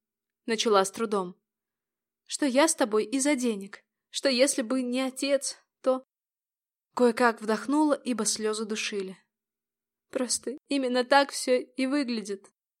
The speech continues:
«А ты не из-за денег?» Улыбнулся, после чего развязал халат. «Жень!» Хотела было прикрыться, только он не позволил.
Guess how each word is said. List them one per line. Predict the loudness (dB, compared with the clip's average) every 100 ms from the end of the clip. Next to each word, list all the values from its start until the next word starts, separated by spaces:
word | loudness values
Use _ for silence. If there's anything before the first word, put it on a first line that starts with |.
| _ _ _ _ _ -6
«А | -2 -2
ты | -2 0 2
не | 2 2
из-за | 4 6
денег?» | 6 4 4 0 -8 _ _ _ _ _ _ _ _ -2
Улыбнулся, | 2 2 2 0 0 -6
после | -4 -4 -4
чего | -6 -2 2
развязал | 2 0 -4 -4 -6
халат. | -6 -6 -6 -10 -20 _ _ _ _ _ _ -12
«Жень!» | -6 -2 2 2 0 -4 _ _ _ _ _ _ _ _ _ _
Хотела | 0 2 2 2
было | 0 -2
прикрыться, | -2 -6 -2 -2 -2 -4 -8 -4
только | -4 -2 -6
он | -4 -4
не | -4
позволил. | -4 -6 -6 -6 -8